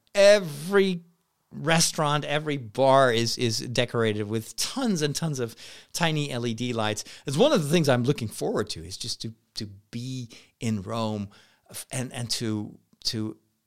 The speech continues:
just experience that Christmas atmosphere. I, I live in a village here in the Netherlands, which is predominantly Protestant. Um, there is a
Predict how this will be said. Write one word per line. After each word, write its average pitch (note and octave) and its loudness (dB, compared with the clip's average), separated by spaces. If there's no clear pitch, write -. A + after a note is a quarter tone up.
just - -8
experience D3 0
that - -6
Christmas - -6
atmosphere. A2 -4
I, B2 -2
I C#4+ 6
live F#3+ 6
in D3 2
a B2 0
village A2+ 2
here A2+ 0
in G#2+ 0
the G2+ -2
Netherlands, A2+ 0
which A#2 -4
is D#3+ -4
predominantly A3 -4
Protestant. G#3+ -6
Um, C#3 -2
there F3 -2
is C4 -2
a B2 2